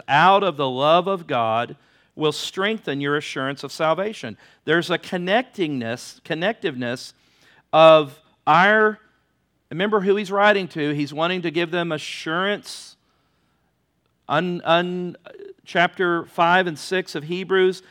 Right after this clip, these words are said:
is not meant to shatter the security of the believer. In fact, it's just the opposite. It is to build up their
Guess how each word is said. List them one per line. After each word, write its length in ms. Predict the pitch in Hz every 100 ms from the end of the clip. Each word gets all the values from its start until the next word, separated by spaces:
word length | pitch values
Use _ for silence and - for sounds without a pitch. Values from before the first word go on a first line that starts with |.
| _
is 180 | 143 139
not 380 | 139 160 180 151
meant 400 | 165 185 185 - _ _ _
to 340 | - 151 139 127
shatter 640 | - - 165 175 185 185
the 100 | 156
security 560 | - 139 - 170 175 175
of 60 |
the 80 | 156
believer. 400 | 151 165 185 190
In 80 | 147
fact, 320 | 175 175 -
it's 100 | 139
just 220 | 196 -
the 120 | 123
opposite. 640 | 123 160 185 196 208 208 - - _
It 160 | - 160
is 200 | 156 147
to 360 | 170 147 131 123 _ _ 117
build 380 | 143 180 196 180
up 320 | 180 196 -
their 360 | 175 156 143